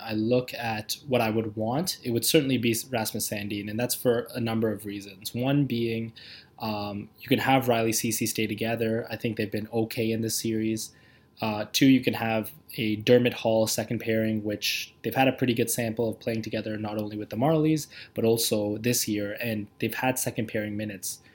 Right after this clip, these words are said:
this year together. They've actually had first pairing minutes this year, uh, due to just all the injuries they've had, but, uh, you know, in this series, they'd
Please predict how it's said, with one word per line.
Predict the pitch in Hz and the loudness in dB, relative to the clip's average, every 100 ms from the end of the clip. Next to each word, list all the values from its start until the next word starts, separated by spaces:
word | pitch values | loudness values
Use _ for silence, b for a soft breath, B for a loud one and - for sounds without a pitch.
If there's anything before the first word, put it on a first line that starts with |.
| b - | b -2
this | 113 - | 0 2
year | 110 | 2
together. | 110 110 104 98 92 | 0 -2 -4 -4 -4
They've | - | 4
actually | 156 - 101 | 4 4 0
had | - | 2
first | 117 - | 2 0
pairing | 101 98 | -6 -6
minutes | 98 98 | -8 -8
this | 107 - | -6 -6
year, | 104 98 95 b b b | -4 -6 -8 b b b
uh, | 110 101 | -6 -2
due | 104 110 | 0 0
to | 107 | 0
just | 104 - | -2 -2
all | 98 | -2
the | 98 | -4
injuries | 101 110 113 | -4 -4 -2
they've | 127 123 | -2 -2
had, | 127 147 | -2 -2
but, | 104 95 - B B B B - | -4 -8 -10 B B B B -6
uh, | 104 | -2
you | 107 | 0
know, | 113 110 | 2 2
in | |
this | 113 117 | 2 2
series, | - 110 107 104 | 2 2 2 0
they'd | 107 | -4